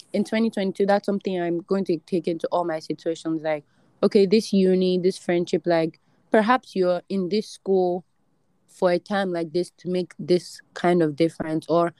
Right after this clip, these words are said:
perhaps you're this person's friend because at this point in their life, God knows they need you, or,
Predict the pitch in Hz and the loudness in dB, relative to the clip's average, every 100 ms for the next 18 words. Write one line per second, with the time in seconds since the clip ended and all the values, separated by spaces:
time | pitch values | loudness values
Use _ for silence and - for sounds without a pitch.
0 | _ _ 208 202 233 - 180 165 202 - | _ _ 2 2 0 0 -2 0 -2 -2
1 | 208 180 190 185 - 180 175 175 165 _ | -6 -4 -6 -8 -4 -2 0 -2 -4 _
2 | _ _ _ _ _ - - 214 196 190 | _ _ _ _ _ -2 0 4 4 2
3 | 185 185 202 - - 185 175 175 165 160 | 0 2 2 0 0 0 0 0 0 0
4 | 165 151 - 190 175 170 151 160 165 175 | -2 -2 0 0 0 -2 -2 -4 -2 -4
5 | 156 156 175 180 170 | -4 -2 2 2 0